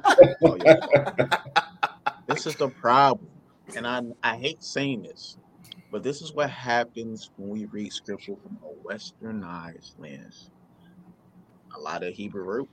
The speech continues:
roots and Hebrew Israelites say, "Well, like, y'all, y'all read scriptures from a western lens." No, actually, no, no, no, no, no.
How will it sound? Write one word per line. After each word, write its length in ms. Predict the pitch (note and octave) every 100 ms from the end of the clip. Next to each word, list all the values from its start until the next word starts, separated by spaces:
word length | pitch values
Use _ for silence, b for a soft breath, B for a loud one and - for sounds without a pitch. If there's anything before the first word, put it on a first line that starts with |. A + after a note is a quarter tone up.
| -
roots 360 | A#2 - - -
and 100 | -
Hebrew 260 | F#2 G2 A#2+
Israelites 340 | A2 A2 F#2+
say, 160 | A2+ G#2+
"Well, 280 | A#2+ C3 B2+
like, 300 | C3+ C#3 B2
y'all, 300 | B2+ D3 E3+
y'all 180 | E3+ D3
read 140 | C#3+ B2
scriptures 280 | - B2+ -
from 140 | B2
a 60 | A2+
western 400 | B2+ C3+ C3+ C#3
lens." 340 | D#3+ G2 -
No, 180 | - G3+
actually, 440 | - G3 - - -
no, 120 | E3+
no, 100 | G3+
no, 80 | G3+
no, 120 | G3+
no. 280 | G#3+ - -